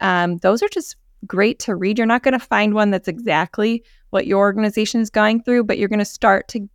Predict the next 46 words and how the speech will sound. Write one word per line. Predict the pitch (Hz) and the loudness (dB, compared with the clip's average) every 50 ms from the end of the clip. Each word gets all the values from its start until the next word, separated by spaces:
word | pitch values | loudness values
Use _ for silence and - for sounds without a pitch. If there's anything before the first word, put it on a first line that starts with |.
| _ - | _ -2
like, | 190 208 196 190 - | 2 2 2 2 2
it's | 202 - | -2 2
all | 226 220 233 | 2 2 2
gonna | 233 240 233 247 | 2 -2 -2 -2
start | - - 240 - - - | -2 0 0 0 0 -2
to, | - - 190 | -4 -4 -2
the | - - 170 | -2 -2 -4
connection's | - - - 240 190 - - - 247 - | -4 -2 -2 -2 -2 -2 -8 -14 -14 -12
gonna | - - - - 185 | -8 -6 -6 -6 -4
happen | 190 175 180 - - - | -2 -4 -4 -2 -4 -6
when | 214 226 185 | -4 -4 -4
you | 175 165 | -4 -4
really | - 185 190 196 190 190 | -2 0 0 0 0 0
hear | 185 - - 175 175 170 | -2 -4 -4 -2 0 0
about | 160 170 170 160 - _ _ _ _ _ _ _ | 2 2 2 0 0 _ _ _ _ _ _ _
what | - 180 196 - - | 0 0 0 2 0
this | 202 202 - - | -2 -4 -4 -4
has | 214 175 165 | -6 -4 -2
looked | 170 170 175 _ | 0 -2 0 _
like | - 160 160 - | 0 0 0 -2
for | - - 202 - | -4 -10 -8 -4
organizations. | - 185 170 180 175 170 165 160 151 170 - - 185 180 190 202 208 - - - | -4 -2 -2 -2 -4 -4 -4 -6 -6 -6 -6 -6 -6 -4 -4 -6 -6 -8 -6 -2
Um, | 190 180 175 175 | 0 0 0 0
so | 170 - - 196 185 202 - _ _ _ _ _ _ _ _ _ | -2 -4 -4 -6 -6 -6 -10 _ _ _ _ _ _ _ _ _
both | - 233 247 262 - | 2 2 2 4 4
of | 302 | 2
those | 277 285 269 262 - - | 4 4 2 2 0 0
on | 214 208 190 196 - | 0 0 0 0 0
Better | 202 190 190 208 220 214 | 0 0 2 0 -2 -4
Care | - - - - 175 180 180 | -6 -10 -6 -4 -2 0 0
Network's | 190 202 - - - 220 214 - - - | 0 -2 -2 -2 -4 -4 -4 -4 -4 -2
website, | 214 202 - - - 214 208 - | -2 -2 -2 0 0 0 0 0
you | - 202 | -2 -6
can | - 190 175 | -8 -6 0
just | - 175 180 - 226 | 0 0 0 0 -2
Google | 233 190 190 185 190 196 208 - _ - | 0 2 2 4 4 2 2 0 _ -10
case | - - 165 170 - | -8 -6 -6 -6 -6
studies, | - - - - 190 196 208 247 - - - | -2 2 2 2 4 2 0 -2 -4 -4 -4
or | 180 - - | -2 0 0
you | 185 190 | -2 -2
can | - 190 180 | -2 -2 0
just | 170 180 190 - - | 2 0 0 0 -2
Google | - 190 190 190 202 208 | 0 0 2 2 2 0
phases | - - - 165 180 208 233 240 | -2 -2 -2 -2 -2 -2 0 0
of | 220 160 - | 0 0 0
transition | - - 175 170 165 165 175 - - 208 208 247 269 | -2 -4 -4 -2 -2 -2 -4 -4 -2 -2 -2 -2 -2